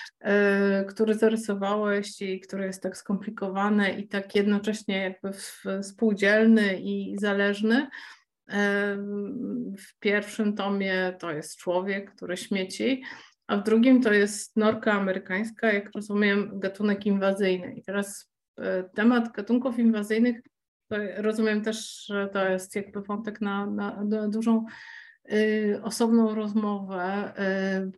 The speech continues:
w-, i ja mam tutaj takie mieszane uczucia, bo z kolei słyszałam o tym, że nie powinniśmy już mówić o chwastach, bo chwasty to, to jest ta,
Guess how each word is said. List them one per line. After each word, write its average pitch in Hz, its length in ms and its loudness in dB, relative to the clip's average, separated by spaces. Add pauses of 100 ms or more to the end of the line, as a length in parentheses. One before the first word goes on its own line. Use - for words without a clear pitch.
(120)
w-, 202 400 -2
i 220 160 2
ja 214 180 8
mam 208 180 6
tutaj 214 280 0
takie 220 460 -2
mieszane 208 460 2
uczucia, 208 340 -2
bo 190 100 -4
z 185 80 -12
kolei 190 300 -2
słyszałam 214 420 0
o 208 40 -2
tym, 214 200 -2
że 214 100 -2
nie 214 140 0
powinniśmy 208 500 -2
już 202 140 -6
mówić 202 260 -8
o 190 60 -8
chwastach, 196 640 -4
bo 185 120 -6
chwasty 196 640 -6
to, - 360 -10
to 175 120 -4
jest 185 220 -6
ta, 196 160 -6